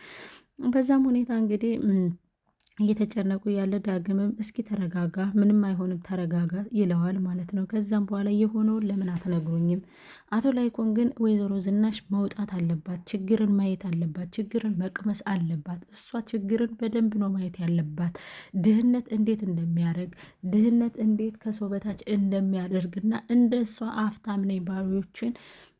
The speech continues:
እንዴት እንደ፣ እንትን እንደምትል፣ እ፣ ማየት አለባት፣ ከቤቴ መውጣት አለባት» ብሎ እንግዲህ አቶ ላይኩን ወስኗል ማለት ነው።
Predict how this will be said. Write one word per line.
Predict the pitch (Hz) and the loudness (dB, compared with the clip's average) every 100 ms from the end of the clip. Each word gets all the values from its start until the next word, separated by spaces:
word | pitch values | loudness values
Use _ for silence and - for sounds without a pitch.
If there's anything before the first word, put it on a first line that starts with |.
| _ - | _ 0
እንዴት | 226 226 226 226 214 | 4 6 6 4 2
እንደ፣ | 208 196 202 196 180 180 185 190 - | 2 2 2 0 -2 -4 -6 -8 -2
እንትን | 214 196 208 | 0 2 4
እንደምትል፣ | 208 196 196 190 190 - 220 226 | 4 2 0 0 -2 -4 -6 -2
እ፣ | 214 190 | -2 0
ማየት | 190 233 262 247 | 2 2 0 -2
አለባት፣ | 214 196 190 208 196 202 196 180 | -4 -2 -4 -4 -6 -2 -4 -2
ከቤቴ | 220 220 226 240 | -2 0 0 2
መውጣት | 226 214 214 202 | 0 0 -2 -4
አለባት» | 196 190 175 196 | -4 -2 -2 -6
ብሎ | 190 196 | -4 -4
እንግዲህ | 196 202 196 214 | -4 -4 -4 -4
አቶ | 226 190 196 | -4 -6 -4
ላይኩን | 190 185 202 175 | -4 -4 -4 -2
ወስኗል | 185 208 - 202 190 | -2 -2 -2 -2 -2
ማለት | 180 185 185 | -2 -4 -6
ነው። | 214 | -4